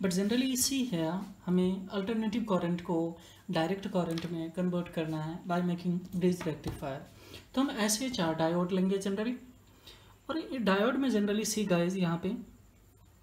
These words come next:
ये जो silver lining है guys, see ये हमारा negative प्रॉक्स होता है,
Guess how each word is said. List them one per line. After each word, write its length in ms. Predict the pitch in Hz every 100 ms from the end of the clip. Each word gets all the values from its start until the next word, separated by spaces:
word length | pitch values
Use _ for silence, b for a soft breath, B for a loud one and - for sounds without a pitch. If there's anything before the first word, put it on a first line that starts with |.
| - - - B B B 240
ये 40 |
जो 120 | 247
silver 340 | 254 220 226 262
lining 380 | 220 202 220
है 120 | 185 156
guys, 300 | 147 160 190
see 460 | - - 208 247 - - - - - - - - - - B B - 254
ये 60 |
हमारा 540 | 254 220 180 170 226 247 - - - - - - - - - - - - - - - - - - - - - -
negative 400 | 202 190 190 220
प्रॉक्स 300 | - 202 -
होता 200 | 208 220
है, 140 | 226